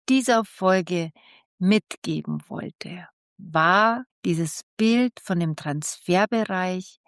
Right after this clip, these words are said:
dieses Bild, wenn wir trauern und das Gefühl haben, wir kommen nicht weiter, dass wir in einem Zwischenbereich uns ge-, befinden und da bist du vielleicht jetzt gerade auch.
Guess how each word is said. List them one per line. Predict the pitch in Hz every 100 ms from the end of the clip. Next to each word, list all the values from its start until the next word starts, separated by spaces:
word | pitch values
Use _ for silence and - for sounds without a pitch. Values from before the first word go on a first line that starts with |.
| _ _ _ -
dieses | 165 170 -
Bild, | - 226 247 233 202 -
wenn | 175 170
wir | 165 160
trauern | - 175 190 214 190
und | 175
das | 165 -
Gefühl | 175 - 214
haben, | 202 185
wir | 185
kommen | - 214 214 226
nicht | 190 175 175
weiter, | 165 170 - 165 160 180 180 _ - - _
dass | - 170 -
wir | 180 165
in |
einem | 165 165 165 -
Zwischenbereich | - 208 269 - 202 175 160 151 151 151
uns | - 156 -
ge-, | 165 -
befinden | 156 - 190 185 185 208 214 208
und | 175 156
da | 175
bist | - 185 -
du | 175
vielleicht | 175 165 165 -
jetzt | 165 -
gerade | 156 156 - -
auch. | - -